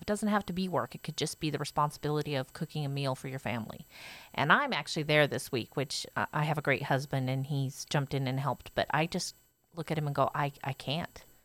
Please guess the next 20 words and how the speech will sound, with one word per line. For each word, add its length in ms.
I 140
literally 540
can't 440
cook 340
<laughs> 40
dinner 300
tonight. 580
I 160
just 220
cannot 300
bring 140
myself 380
to 100
do 160
it." 280
And 260
fi-, 280
a 80
mental 340
exhaustion. 500